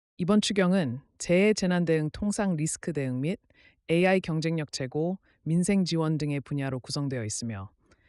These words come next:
특히 민생 지원 사업을 빠르게 추진할 예정입니다. 추경 예산 주요 집행 일정. 칠월 말까지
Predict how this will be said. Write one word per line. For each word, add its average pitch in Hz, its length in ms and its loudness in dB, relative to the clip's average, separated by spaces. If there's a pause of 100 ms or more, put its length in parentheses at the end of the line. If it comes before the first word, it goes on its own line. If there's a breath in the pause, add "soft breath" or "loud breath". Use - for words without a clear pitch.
(240 soft breath)
특히 220 440 -6
민생 180 400 2
지원 160 280 0
사업을 139 480 -4 (120)
빠르게 160 540 -2
추진할 143 600 -6
예정입니다. 104 720 -12 (160)
추경 247 340 4
예산 165 320 2
주요 151 260 2
집행 139 400 -2
일정. 98 440 -6 (260)
칠월 208 280 4
말까지 135 640 -2